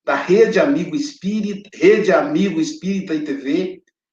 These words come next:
e Rede Amigo Espírita e T V Internacional. As duas redes transmitindo pra gente. O, o, o querido amigo do, do canal Portal da Luz, que,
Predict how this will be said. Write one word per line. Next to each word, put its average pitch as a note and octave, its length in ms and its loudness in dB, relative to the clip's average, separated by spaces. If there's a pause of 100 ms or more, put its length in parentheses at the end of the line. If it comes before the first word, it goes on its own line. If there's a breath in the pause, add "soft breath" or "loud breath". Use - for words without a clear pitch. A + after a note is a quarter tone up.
(160)
e F#3+ 120 0
Rede G3 440 4
Amigo E3+ 400 0
Espírita F#3 500 -6
e F#3 80 -6
T F3+ 160 0
V D3+ 200 0
Internacional. D#3+ 1000 -2 (360)
As - 300 -4
duas G3 280 0
redes E3+ 380 0
transmitindo D#3+ 640 -4
pra D#3+ 140 -4
gente. C#3+ 600 -2 (520)
O, E3+ 120 0
o, E3+ 680 4
o - 200 -2 (240)
querido G3+ 340 4
amigo F#3+ 320 4
do, E3 380 0
do D#3+ 160 -6
canal F#3 420 2
Portal F#3+ 640 2
da F#3 120 6
Luz, F3+ 600 -2 (560)
que, F#3+ 460 -6